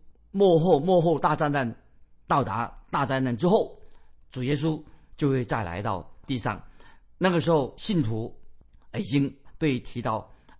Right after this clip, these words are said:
天上去了。所以主耶稣还没有再来之前，有些基督徒在主里面死的人已经提到天上，与主啊同在的。但是还要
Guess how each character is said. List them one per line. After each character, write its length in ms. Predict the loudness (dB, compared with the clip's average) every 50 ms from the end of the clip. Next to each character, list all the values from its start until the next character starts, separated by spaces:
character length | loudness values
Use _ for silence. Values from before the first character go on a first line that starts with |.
| _ -4
天 180 | 0 0 0
上 200 | 0 0 -4 -6
去 180 | -8 -10 -12 -14
了。 180 | -14 -14 -18 -18 -20 _ -16 -6
所 140 | -2 0 0
以 120 | 0 0
主 140 | -2 -4 -4 -2
耶 120 | -2 -2
稣 260 | 0 0 0 0 -2 -6 -14 -20 -20 _ _ _ _ _ _
还 300 | -16 -10 -2 0 2 4
没 140 | 6 6 6
有 200 | 6 4 2 -2 -6 -14 _ _ _ _ _ _ -10
再 200 | 0 2 4 4
来 280 | 4 0 -2 -4 -6 -8 -10 -20 -20 -12
之 180 | -4 -2 -2 -2
前， 460 | -2 -4 -4 -2 0 2 2 0 0 -2 -12 -20 -20 -20 -20 -20 -20 -20 -8 -4
有 120 | -2 0
些 160 | 2 2 0
基 140 | 0 0 0
督 100 | 0 0
徒 300 | -2 -2 -6 -6 -8 -10 -14 -20 _ _ _ _ -4
在 160 | 0 0 0
主 240 | 0 0 -2 -2 0
里 60 | 0
面 180 | 0 -2 -2 -4
死 220 | -6 -8 -8 -6
的 160 | -6 -6 -4
人 200 | -4 -4 -6 -6 -6 -10 -16 -18 -14 -6
已 100 | -4 0
经 240 | 2 2 0 0 -2
提 140 | -6 -6 -4
到 160 | -4 -4 -4
天 180 | -4 -6 -4
上， 220 | -4 -4 -6 -8 -10 -14 -12 -10
与 100 | -10 -8
主 260 | -8 -10 -12 -12 -12 -14 -16 -18 -18 -18 -14 -10
啊 100 | -10 -8
同 260 | -8 -6 -4 -4 -2
在 160 | -2 -2 -6
的。 220 | -6 -10 -14 -16 -16 -16 -16 -16 -16 -16 -16 -16 -14 -6
但 180 | 0 2 2 2
是 300 | 2 2 0 -2 -2 -6 -10 -12 -12 -14 -14 -16
还 220 | -16 -8 0 2 4
要 200 | 4 4 2